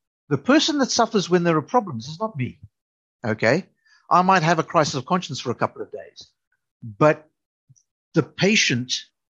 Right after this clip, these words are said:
is the person that suffers with the complications, okay? So, um, and again, it, it is one of the things that, that medical aids struggle to, to get their heads around. So,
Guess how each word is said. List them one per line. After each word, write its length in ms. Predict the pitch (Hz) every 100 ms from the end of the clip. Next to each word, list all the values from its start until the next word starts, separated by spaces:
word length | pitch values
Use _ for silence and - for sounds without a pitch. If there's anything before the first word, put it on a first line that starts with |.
| _ -
is 240 | 160 139
the 100 | 151
person 520 | - 185 175 - 135
that 180 | 123 120 127 - _ -
suffers 440 | 165 - 139 117
with 200 | 120 -
the 40 | 127
complications, 920 | 120 110 107 104 95 - _ - _ _ _ _ _
okay? 400 | 101 98 120 180 _ _ _ _ _ _ _ _ -
So, 460 | - 170 170 175 - _ _ _ _ _ _ _ _ - - _
um, 600 | - 170 175 175 180 180 -
and 320 | 208 202 196
again, 280 | 196 220 202
it, 200 | 175 175 -
it 100 | 170
is 300 | 165 165 143
one 200 | 156 180
of 120 | 165
the 80 | 143
things 400 | 170 151 135 -
that, 240 | 139 -
that 240 | 143 139
medical 320 | 139 143 143 131
aids 220 | 123 -
struggle 440 | - 143 135 135
to, 360 | 156 131 123 120
to 200 | - 120
get 240 | 135 131
their 100 | 117
heads 280 | 104 120 110
around. 260 | 90 80 - _ _ _ - _ _ _
So, 360 | - 165 92